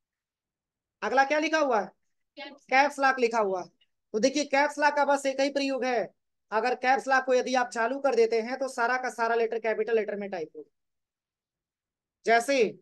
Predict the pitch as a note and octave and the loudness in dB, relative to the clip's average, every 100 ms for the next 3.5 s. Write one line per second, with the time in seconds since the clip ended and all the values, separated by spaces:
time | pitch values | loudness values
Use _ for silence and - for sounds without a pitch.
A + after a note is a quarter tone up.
0 | _ _ G3+ A#3 A#3+ A#3+ A#3+ B3 A3+ C4 | _ _ -6 -2 -2 0 -2 -2 0 0
1 | C#4 C#4 C4+ A#3+ - G#3+ F#3 E3+ F3 - | 0 -4 -6 -6 -2 -2 -2 -8 -14 -18
2 | _ _ _ _ - A#3+ - _ _ _ | _ _ _ _ -20 -20 -20 _ _ _
3 | A3 A3+ A3 G#3 D#3+ | -4 2 2 2 -6